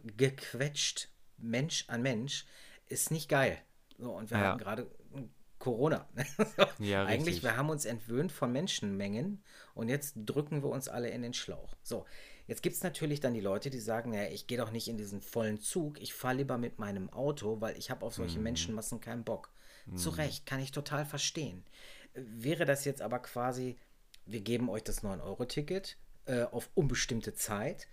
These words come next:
Speaker 1: und zusätzlich unterstützen wir die Verkehrsbetriebe, um quasi mehr Infrastruktur zu schaffen."
Speaker 2: Ja.
Speaker 1: Weil, ähm,
Speaker 2: Ja.
Speaker 1: fällt ja auch nicht von den Bäumen, ne, so und,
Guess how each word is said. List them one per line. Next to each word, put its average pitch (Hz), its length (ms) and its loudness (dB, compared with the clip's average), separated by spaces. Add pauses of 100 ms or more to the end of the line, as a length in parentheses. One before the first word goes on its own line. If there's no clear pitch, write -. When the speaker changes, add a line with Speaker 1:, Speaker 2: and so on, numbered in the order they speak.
(200)
Speaker 1:
und 131 140 -4
zusätzlich 143 580 0
unterstützen 123 540 0
wir 113 60 2
die 110 60 0
Verkehrsbetriebe, 117 1040 -2 (280)
um 127 120 0
quasi 107 540 0 (180)
mehr 120 420 2
Infrastruktur - 1300 0
zu - 180 0
schaffen." 135 540 0 (280)
Speaker 2:
Ja. 90 280 0
Speaker 1:
Weil, 107 320 -2
ähm, 110 160 0
Speaker 2:
Ja. 110 180 0 (240)
Speaker 1:
fällt 123 280 2
ja 107 80 2
auch 113 100 0
nicht 135 140 0
von 127 120 2
den 104 100 0
Bäumen, 131 380 4 (120)
ne, 143 180 2
so 120 160 0
und, 113 220 -4